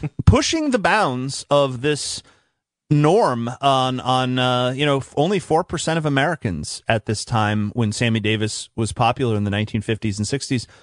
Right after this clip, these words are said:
only four percent of Americans, four percent, according to a Gallup poll, thought that interracial marriage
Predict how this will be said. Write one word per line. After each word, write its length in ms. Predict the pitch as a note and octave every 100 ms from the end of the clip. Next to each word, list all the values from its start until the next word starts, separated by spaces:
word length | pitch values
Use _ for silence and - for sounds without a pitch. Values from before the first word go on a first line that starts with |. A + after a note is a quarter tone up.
| _ F3
only 180 | C#4
four 240 | C#4 F3+ A3
percent 340 | F#3+ - F3+
of 80 | D#3+
Americans, 540 | C3 C#3+ F3+ - -
four 400 | - - G#3 C4
percent, 520 | C4+ A#3+ - C4 E3 -
according 300 | - D3 C3+
to 100 | C3
a 60 | A#2
Gallup 300 | A#2+ B2 A2+
poll, 220 | A2+ G2+ _ _ _ _ -
thought 240 | D3 C#3
that 180 | B2+ B2
interracial 500 | B2+ C3+ B2+ A#2+ C3+
marriage 600 | A2+ A2 A2 A2 - -